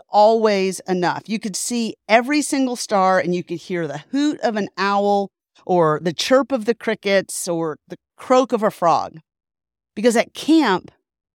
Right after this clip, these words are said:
there are no external white noises. It allows you the gift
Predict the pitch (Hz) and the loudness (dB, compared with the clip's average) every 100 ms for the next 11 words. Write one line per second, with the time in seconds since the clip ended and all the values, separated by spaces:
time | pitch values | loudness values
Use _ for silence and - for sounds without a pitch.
0 | - 226 208 202 214 233 277 208 226 - | -2 0 2 4 4 4 4 2 -2 -4
1 | 233 214 202 190 180 170 165 156 151 131 | -4 -2 0 0 0 0 -2 0 -2 -6
2 | - - _ _ _ _ _ - 220 220 | -14 -20 _ _ _ _ _ 0 2 4
3 | 202 208 247 269 220 214 220 220 180 143 | 4 4 2 0 -4 -6 -6 -4 -6 -4
4 | 202 196 180 - - | 0 0 -2 -8 -20